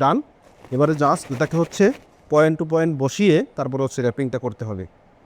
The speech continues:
দর্শক, ভিডিও দেখানো মাছগুলো দেখতে কেমন ছিল অবশ্যই কমেন্ট করে জানাবেন। আপনারাও যদি এমন মাছের স্বাদ নিতে চান, যোগাযোগ করবেন ফিশ ভ্যালিতে। স্ক্রিনে দেওয়া WhatsApp নাম্বারে যোগাযোগ করলে আপনি এমন মাছের অর্ডার কনফার্ম করতে পারবেন, অথবা আমাদের ওয়েবসাইট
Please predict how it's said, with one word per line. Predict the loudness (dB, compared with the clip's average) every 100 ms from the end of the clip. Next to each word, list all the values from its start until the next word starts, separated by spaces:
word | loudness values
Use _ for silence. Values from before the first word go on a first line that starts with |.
| _ _ -4
দর্শক, | 0 4 4 4
ভিডিও | 4 4
দেখানো | 2 0 -2
মাছগুলো | 0 0 2 0
দেখতে | 0 -2
কেমন | -2 -2
ছিল | 0 2
অবশ্যই | 2 0 -4 -2
কমেন্ট | 2 2
করে | 2 0
জানাবেন। | 0 0
আপনারাও | -2 -2 -2 2
যদি | 6
এমন | 8 8
মাছের | 6 -2
স্বাদ | -2 -2 -4
নিতে | -6 -4
চান, | -2
যোগাযোগ | 0 0 -2 -2
করবেন | -2 -2 -2
ফিশ | -2 0
ভ্যালিতে। | -2 -4 -10 -14 _ _ _ _ -4
স্ক্রিনে | -4 -2 0 2
দেওয়া | 4
WhatsApp | 2 0 -4
নাম্বারে | -2 -2
যোগাযোগ | -2 -2 -4
করলে | -2 2
আপনি | 2 2
এমন | 0 0
মাছের | 0 0
অর্ডার | 0
কনফার্ম | 0 -2
করতে | -2 0
পারবেন, | 2 0 -2
অথবা | -2 2 2 2 -2 _ _ _ -4
আমাদের | -2 0 4
ওয়েবসাইট | 4 4 2